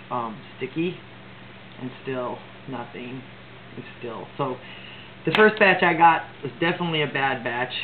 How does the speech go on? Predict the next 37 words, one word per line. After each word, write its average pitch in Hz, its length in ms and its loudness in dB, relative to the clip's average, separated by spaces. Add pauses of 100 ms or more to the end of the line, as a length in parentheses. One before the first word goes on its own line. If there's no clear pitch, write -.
(180)
This 185 180 4
was 165 140 2
no 175 220 6
heat, 175 320 6 (380)
so 143 100 0
I 139 140 -2
can 170 120 -2
only 151 160 0
imagine 143 440 0
what 127 120 -2
the 127 160 -4
heat 135 300 -4
did. 117 300 -4
Probably 135 340 0
not 127 200 -2
much 127 220 -4
more. 123 200 -4
Let 123 80 -6
me 127 220 -6
find 110 280 -12
those. 98 200 -10 (360)
I - 60 -8
did 175 180 6
the 151 240 2
no 180 220 8
heat 156 340 2
in 143 160 0
the 123 180 -2 (160)
plastic. - 500 -4 (1200)
I 139 40 2
wanted 147 200 2
to 147 180 -2
try 143 160 -4
the 139 160 -4
plastic 139 460 -6
as 127 160 -6
well. 127 420 -6